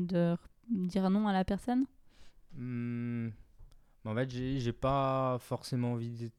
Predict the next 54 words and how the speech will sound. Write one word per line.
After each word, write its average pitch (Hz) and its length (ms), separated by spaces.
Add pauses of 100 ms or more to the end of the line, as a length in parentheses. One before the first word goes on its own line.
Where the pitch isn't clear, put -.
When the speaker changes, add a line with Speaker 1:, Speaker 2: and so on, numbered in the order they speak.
Speaker 2:
méchant 120 640
Speaker 1:
Hmm. 202 80 (180)
Speaker 2:
sur 117 180
le 117 60
moment. 117 320 (640)
Et 117 60
donc, 113 300
euh, 104 680
voilà, 104 340
je 107 40 (220)
veux - 20
dire, 101 80
euh, 101 200
je 113 140
me 123 100
dis, 131 160 (300)
peut-être 143 160
qu'elle 127 160
va 123 80
le 120 60
faire 139 220
et 120 40
puis 127 120
après, 117 200
ça - 120
va 107 100
la 110 120
lasser, 127 320
du 117 140
coup. 135 240 (560)
Mais, 107 400
euh, 104 400
Speaker 1:
T'attends 202 240
que - 240
ça 202 120
se - 60
passe ? - 340 (440)
Speaker 2:
Oui, 123 80
voilà, 110 300
Speaker 1:
Ouais. 98 180
Speaker 2:
je 113 60
dis, 117 80
pff, - 220 (100)
bah, - 100
c'est - 140
pas 107 140
grave, 120 280
hein, 101 100 (280)
euh, - 20 (680)
y 101 40
a 101 40
rien 113 180
de 110 40
méchant. 127 520